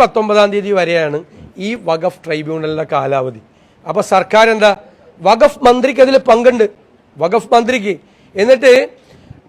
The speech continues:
അതിൽ പങ്കുണ്ട്, എന്നിട്ട് പത്തൊമ്പതാം തീയതി ഇവരുടെ കാലാവധി തീരും. അപ്പോൾ ഈ വഖഫ് ട്രൈബ്യൂണലിനെ കൊണ്ട് വിധി പറയിപ്പിക്കരുത്. ഇനി വരാൻ പോകുന്ന വഖഫ് ട്രൈബ്യൂണലിൻ്റെ ഘടന പാർലമെന്റ്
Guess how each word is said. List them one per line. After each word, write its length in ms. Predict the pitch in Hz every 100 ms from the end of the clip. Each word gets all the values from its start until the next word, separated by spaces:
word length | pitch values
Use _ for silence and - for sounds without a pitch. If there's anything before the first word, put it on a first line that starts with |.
| -
അതിൽ 140 | 190 262 -
പങ്കുണ്ട്, 420 | 226 247 277 240 165 - 185
എന്നിട്ട് 420 | 220 254 - 254 262 - - _ _ _ 208
പത്തൊമ്പതാം 580 | 233 - 302 302 285 277
തീയതി 160 | 269 262
ഇവരുടെ 220 | 233 247 233
കാലാവധി 360 | 214 214 214 214
തീരും. 200 | 202 175 175
അപ്പോൾ 140 | 233 262
ഈ 60 | 349 339
വഖഫ് 280 | 240 233 233
ട്രൈബ്യൂണലിനെ 520 | 233 214 214 208 202 190
കൊണ്ട് 160 | 196 185
വിധി 160 | 180 165 175
പറയിപ്പിക്കരുത്. 560 | 165 156 147 139 120 - _ _ _ _ _ _ _ _ _ _ _ - 247
ഇനി 160 | 330 339
വരാൻ 220 | 285 277 269
പോകുന്ന 240 | 262 262 247
വഖഫ് 260 | 214 208 -
ട്രൈബ്യൂണലിൻ്റെ 600 | 208 196 202 202 190 196 175
ഘടന 260 | 160 156 160 214 _ _ _ -
പാർലമെന്റ് 500 | 151 180 208 208 214